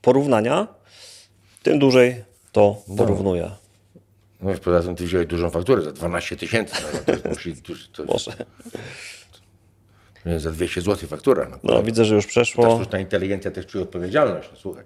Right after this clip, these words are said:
Speaker 1: Tak, zdigitalizowało mi. E, ja sobie, e, wrzucam teraz, przejść do podsumowania.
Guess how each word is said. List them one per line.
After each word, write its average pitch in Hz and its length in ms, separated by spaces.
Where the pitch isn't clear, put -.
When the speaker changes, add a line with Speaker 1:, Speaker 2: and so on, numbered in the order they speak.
Speaker 1:
Tak, - 380
zdigitalizowało 120 1000
mi. 117 340
E, 98 600
ja 104 240
sobie, 98 580
e, 92 840
wrzucam 101 640
teraz, 92 640
przejść 101 240
do 101 120
podsumowania. 127 920